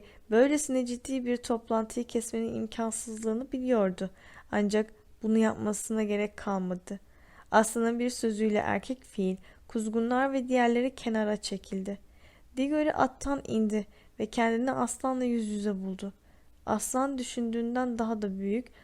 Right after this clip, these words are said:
daha güzel, daha parlak, altın renkli ve daha korkunçtu.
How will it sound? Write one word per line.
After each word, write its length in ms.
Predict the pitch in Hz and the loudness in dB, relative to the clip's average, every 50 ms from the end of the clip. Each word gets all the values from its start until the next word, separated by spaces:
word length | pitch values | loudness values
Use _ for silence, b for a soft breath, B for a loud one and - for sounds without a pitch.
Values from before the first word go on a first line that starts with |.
| b b - - - | b b -8 -4 -2
daha 220 | 202 202 220 233 | 0 2 2 2
güzel, 460 | 220 196 196 190 - 196 190 196 220 220 B B B B - - 214 | 2 0 -4 -6 -4 -2 -2 -2 -2 -4 B B B B -6 0 2
daha 260 | 220 214 240 262 - | 2 2 2 -2 -4
parlak, 600 | - - 233 214 196 190 190 196 226 247 - - b b b b b b | -4 -2 -2 0 0 0 0 -2 -2 -4 -6 -12 b b b b b b
altın 540 | - 208 208 214 214 - - - 277 277 277 | -4 -2 -2 -2 -2 -4 -6 -6 -6 -4 -2
renkli 360 | 285 277 262 269 - 269 262 | -2 -4 -4 -4 -6 -4 -2
ve 160 | 254 262 247 240 | -2 -2 0 -2
daha 280 | 233 - - 233 - | -2 -4 -4 -6 -8
korkunçtu. 800 | - - 220 208 202 - - - 202 - - - - - 214 214 | -6 -6 -6 -6 -6 -6 -8 -10 -10 -10 -12 -12 -12 -10 -12 -12